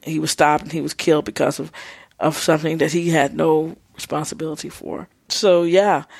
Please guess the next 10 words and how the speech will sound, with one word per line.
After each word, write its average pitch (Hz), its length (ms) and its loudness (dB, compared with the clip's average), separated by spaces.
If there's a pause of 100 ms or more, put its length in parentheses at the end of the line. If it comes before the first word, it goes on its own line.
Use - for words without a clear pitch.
(300)
But 170 220 2
this, 294 400 2
this 220 340 0
work, 269 280 2 (100)
this 233 180 -4
is 240 120 -10
for 202 100 -4
me. 196 320 -6 (640)
And 180 140 0
I, 233 100 6